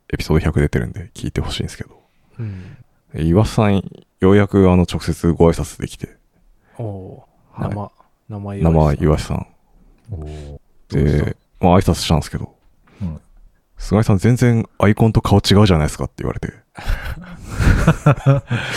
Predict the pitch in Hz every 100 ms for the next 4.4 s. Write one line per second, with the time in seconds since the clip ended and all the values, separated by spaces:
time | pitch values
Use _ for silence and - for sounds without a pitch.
0 | - - - 147 151 143 120 90 82 -
1 | - - - 78 - _ _ _ - -
2 | 127 202 - - 110 - - _ _ -
3 | 143 - 254 _ 214 208 208 139 139 143
4 | 120 104 101 92